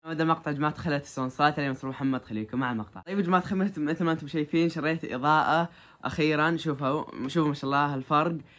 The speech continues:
إذا، إذا وأنا مشغله وإذا أنا مطفيه. فشوفوا ما شاء الله، ففرق، فرق ما شاء الله.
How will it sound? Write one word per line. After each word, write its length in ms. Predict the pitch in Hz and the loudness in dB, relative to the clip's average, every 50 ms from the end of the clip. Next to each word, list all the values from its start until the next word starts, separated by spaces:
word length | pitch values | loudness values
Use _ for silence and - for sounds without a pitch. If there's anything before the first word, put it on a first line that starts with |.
| - - - - - | -20 -20 -10 -2 0
إذا، 580 | 147 147 151 147 143 139 135 127 - - 127 | 2 4 4 4 4 4 4 2 2 0 0
إذا 160 | 151 147 156 | 2 2 4
وأنا 200 | 151 160 165 160 | 4 4 4 4
مشغله 600 | 151 147 - 175 160 160 160 160 165 180 202 190 - - - - - - - - - _ _ 127 | 2 2 0 0 2 2 4 4 4 2 2 0 -6 -12 -20 -20 -20 -20 -20 -20 -20 _ _ -4
وإذا 260 | 135 139 135 139 151 | 0 2 4 4 4
أنا 120 | 147 139 | 4 4
مطفيه. 520 | 127 113 131 127 - - 123 110 104 110 110 - _ _ _ _ _ _ | 2 0 -4 -6 -6 -6 -6 -6 -8 -10 -12 -18 _ _ _ _ _ _
فشوفوا 640 | _ - 147 143 143 143 143 147 156 165 151 143 135 | _ 0 2 4 4 4 4 2 0 0 0 0 0
ما 80 | 127 127 | -2 -2
شاء 140 | - 131 | -4 -4
الله، 400 | 127 127 131 139 147 151 139 101 | -2 0 2 2 2 0 0 -2
ففرق، 640 | - 139 151 143 143 139 135 135 151 165 160 151 147 | -4 -2 0 2 2 2 2 2 2 2 2 2 0
فرق 260 | - 156 143 131 120 | -2 -2 -2 -2 -4
ما 80 | 123 123 | -6 -6
شاء 140 | - - 131 | -6 -4 -2
الله. 340 | 135 135 139 143 156 170 | 0 2 2 2 2 0